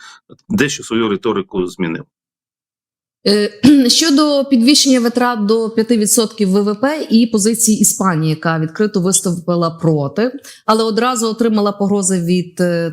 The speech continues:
Speaker 2: Трампа. Ну, це є прецедентом тиску. І яка, як ви пояснюєте позицію Іспанії?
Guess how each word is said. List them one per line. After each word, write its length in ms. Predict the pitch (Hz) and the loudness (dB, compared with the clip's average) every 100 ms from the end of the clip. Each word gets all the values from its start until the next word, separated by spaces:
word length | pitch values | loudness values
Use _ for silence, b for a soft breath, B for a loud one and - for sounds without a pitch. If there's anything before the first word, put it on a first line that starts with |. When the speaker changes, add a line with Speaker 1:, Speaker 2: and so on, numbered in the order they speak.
| 165 | -2
Speaker 2:
Трампа. 480 | 208 285 269 233 | -2 -2 -2 -2
Ну, 200 | 214 202 | 0 0
це 140 | 190 214 | 0 0
є 140 | 226 | 0
прецедентом 640 | 226 196 190 226 226 226 202 | 0 -2 2 2 2 0 0
тиску. 640 | - 277 302 - 254 226 | 2 2 2 2 0 0
І 280 | 185 196 196 | 2 2 4
яка, 380 | 190 208 233 208 | 2 0 -2 0
як 260 | 214 254 | -2 0
ви 140 | 247 208 | 0 0
пояснюєте 760 | 190 175 165 - 156 156 160 | 0 0 0 0 0 0 -2
позицію 540 | 160 165 175 196 196 175 | -2 -2 0 0 0 2
Іспанії? 600 | 180 - 156 143 139 143 | 0 2 0 0 -2 -2